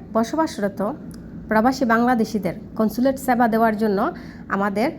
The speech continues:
জেদ্দা কনসুলেট প্রত্যেকটি ডিস্ট্রিক্টে মাসে দুই দিন অবস্থান করেন। আমাদের বিভিন্ন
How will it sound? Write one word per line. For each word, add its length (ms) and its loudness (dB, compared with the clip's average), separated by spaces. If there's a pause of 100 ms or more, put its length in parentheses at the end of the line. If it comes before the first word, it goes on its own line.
(240)
জেদ্দা 300 4
কনসুলেট 600 2 (580)
প্রত্যেকটি 520 0
ডিস্ট্রিক্টে 520 2 (680)
মাসে 340 2 (360)
দুই 200 4
দিন 220 4
অবস্থান 420 -2
করেন। 280 -8 (440)
আমাদের 340 4 (320)
বিভিন্ন 360 4